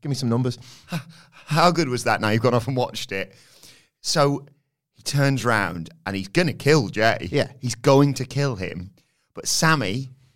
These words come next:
Speaker 2: being the honorary use that he is, says, "Oh, blah, blah, blah, blah, come on."
Speaker 1: Yeah.
Speaker 2: Jay, Jay didn't mean it. Um,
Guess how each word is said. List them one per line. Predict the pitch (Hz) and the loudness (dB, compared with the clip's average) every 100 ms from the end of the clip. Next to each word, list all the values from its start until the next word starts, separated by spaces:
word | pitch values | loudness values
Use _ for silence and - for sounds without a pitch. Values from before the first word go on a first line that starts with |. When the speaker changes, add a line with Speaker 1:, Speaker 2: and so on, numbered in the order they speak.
| _ _ | _ _
Speaker 2:
being | 131 135 | 0 0
the | 139 | 0
honorary | 139 135 131 | -2 0 2
use | 127 113 | 2 0
that | 127 | -4
he | 101 101 | -2 -2
is, | 101 | -2
says, | - 127 151 | -2 -2 2
"Oh, | 165 160 151 | 4 6 4
blah, | 139 | 4
blah, | 131 | 0
blah, | 113 92 95 101 | -2 -4 -6 -8
blah, | 95 85 | -10 -8
come | 127 | -6
on." | 90 87 - _ | -6 -10 -14 _
Speaker 1:
Yeah. | 104 - - _ - | -8 -8 -12 _ -2
Speaker 2:
Jay, | 143 131 131 123 | 2 4 4 0
Jay | 131 - 123 127 120 | -4 0 2 4 2
didn't | 123 101 | -2 -4
mean | 87 98 90 | -6 -6 -6
it. | 80 - - | -10 -12 -6
Um, | 92 92 90 90 | -2 -2 -2 -8